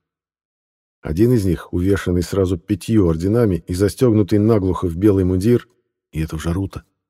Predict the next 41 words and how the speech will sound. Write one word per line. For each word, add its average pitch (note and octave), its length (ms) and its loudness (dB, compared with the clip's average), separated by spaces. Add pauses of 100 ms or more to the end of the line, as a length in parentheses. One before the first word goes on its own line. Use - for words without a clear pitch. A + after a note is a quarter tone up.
(200)
строго F#2 580 -4
спросил G2+ 440 0
меня, A2 320 4
стараясь G#2+ 500 0
не G#2+ 100 0
смотреть A2 500 0
мне F#2+ 100 0
в - 20 -6
глаза, G2+ 440 2 (140)
в - 40 -18
состоянии G2+ 720 -2
ли F2+ 100 0
я F2+ 160 2
участвовать F2+ 540 -2
в F2 100 -6
двух G2 280 -2
последующих F2 560 -2
дуэлях, F#2+ 500 2 (460)
и F#2+ 100 -2
нет G2+ 240 2
ли B2 80 0
у A#2 60 2
меня B2 180 4
желания A#2 400 4
перенести A#2 540 2
дуэли A2 340 4
на G#2 140 2
другой A2+ 340 2
день, D#2+ 260 -2 (680)
или G2+ 200 2
извиниться G#2 540 0
перед G#2+ 220 0
своими G2 240 0
соперниками G#2+ 760 0
и G#2+ 80 -4
на G#2 140 0
том A#2 220 2
исчерпать A2+ 540 -2
наш F2+ 180 -6
небольшой F2 340 -2
спор. - 380 -6